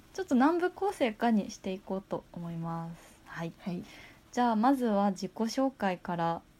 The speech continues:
Speaker 1: 私からしますね。
Speaker 2: はい。
Speaker 1: はい。えっと、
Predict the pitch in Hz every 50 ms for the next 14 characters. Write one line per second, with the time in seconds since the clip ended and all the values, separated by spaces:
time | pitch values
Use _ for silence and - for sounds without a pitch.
0 | _ - - - - 202 - 254 254 - - - 294 277 277 277 277 285 277 -
1 | 277 285 269 269 - 240 185 180 180 190 262 247 208 226 233 208 208 - - -
2 | 208 208 202 - - - - - - - - - - - - 220 208 202 - 202
3 | 202 196 196 196 196 190 202